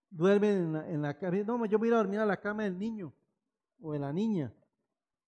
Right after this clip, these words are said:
y a-, y así llevan tiempo, hermano, y eso es triste, cuando Dios nos llama a que nos pongamos a cuenta los unos con los otros. Amén. Entonces,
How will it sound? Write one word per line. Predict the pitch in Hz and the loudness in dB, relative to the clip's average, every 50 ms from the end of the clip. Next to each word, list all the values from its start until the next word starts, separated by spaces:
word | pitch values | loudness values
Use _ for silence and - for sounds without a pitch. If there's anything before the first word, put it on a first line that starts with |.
| _ _ _ | _ _ _
y | 254 165 147 | -8 -4 -2
a-, | 139 143 143 170 208 | -2 -2 -2 -4 -6
y | 175 151 139 | -6 -6 -6
así | 131 - 165 | -6 -6 -4
llevan | 160 180 202 214 208 - - | -4 -2 -2 -2 -4 -6 -6
tiempo, | 214 233 254 233 - 202 185 | -6 -6 -6 -6 -8 -10 -10
hermano, | 170 156 143 131 127 123 123 147 | -10 -8 -8 -10 -10 -12 -12 -10
y | 147 | -6
eso | 151 180 | -4 -4
es | 190 185 _ | -6 -6 _
triste, | _ 233 247 262 240 _ - 170 131 - _ _ _ _ _ _ _ _ _ _ _ _ _ _ _ | _ -6 -6 -6 -8 _ -10 -12 -12 -14 _ _ _ _ _ _ _ _ _ _ _ _ _ _ _
cuando | - 160 156 151 143 147 | -4 -2 -2 -2 -2 -2
Dios | 151 165 190 208 214 202 208 - | 2 4 4 4 4 2 -2 -6
nos | 190 180 165 | -8 -4 -2
llama | 175 190 190 196 202 208 208 190 - _ _ _ _ | 0 0 0 0 -2 -6 -8 -10 -14 _ _ _ _
a | 208 170 | -14 -12
que | - - 156 | -8 -6 -6
nos | 151 135 - | -6 -6 -6
pongamos | - 139 139 143 165 180 185 185 185 170 - - - | -10 -10 -6 -6 -4 -4 -4 -6 -6 -8 -10 -14 -18
a | - 143 | -18 -18
cuenta | - - 165 170 - - 190 170 | -10 -6 -6 -6 -4 -4 -4 -4
los | 156 139 - 165 | -4 -6 -8 -10
unos | 165 170 165 - _ | -12 -12 -14 -16 _
con | - 139 | -20 -18
los | 131 123 120 | -18 -18 -16
otros. | 147 143 - _ _ _ _ _ _ _ _ _ _ | -18 -18 -18 _ _ _ _ _ _ _ _ _ _
Amén. | 151 135 165 220 247 - - - _ _ _ _ _ _ _ _ _ _ _ _ _ _ _ | -6 -2 -2 -2 -2 -4 -8 -18 _ _ _ _ _ _ _ _ _ _ _ _ _ _ _
Entonces, | 170 175 208 214 - - | 0 2 2 2 0 -2